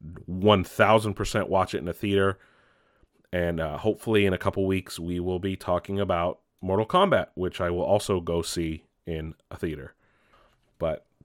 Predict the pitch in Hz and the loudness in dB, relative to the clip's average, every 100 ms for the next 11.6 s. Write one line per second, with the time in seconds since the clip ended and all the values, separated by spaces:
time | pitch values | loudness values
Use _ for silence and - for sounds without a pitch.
0 | _ _ - 135 - 143 139 135 - 123 | _ _ 2 2 4 2 4 2 0 -2
1 | 131 123 123 123 110 123 123 127 - - | 0 0 -2 0 0 2 2 0 -6 -14
2 | - - 85 82 - 117 127 135 135 143 | -20 -14 -10 -8 -2 0 4 4 6 4
3 | - 135 131 117 117 123 120 120 113 110 | 2 2 2 0 -2 0 0 0 0 0
4 | - 135 165 196 _ _ _ _ - 107 | 0 2 4 2 _ _ _ _ 0 0
5 | 104 104 107 113 104 - 123 113 113 80 | 2 2 2 0 -2 2 2 4 2 2
6 | 98 101 107 123 165 - - _ _ _ | 2 4 4 4 0 -4 -20 _ _ _
7 | _ - 110 110 110 110 - 131 127 107 | _ 2 4 4 -2 -4 4 4 4 -2
8 | - 104 101 104 - 104 92 - 123 127 | 2 2 4 2 0 0 0 2 2 4
9 | 135 127 123 107 117 127 117 123 117 - | 6 6 4 2 0 2 2 2 2 2
10 | 113 113 - 104 110 110 117 110 - 107 | 0 0 -2 0 0 -2 0 0 0 -2
11 | 104 - 139 160 175 | -2 -2 -2 0 -4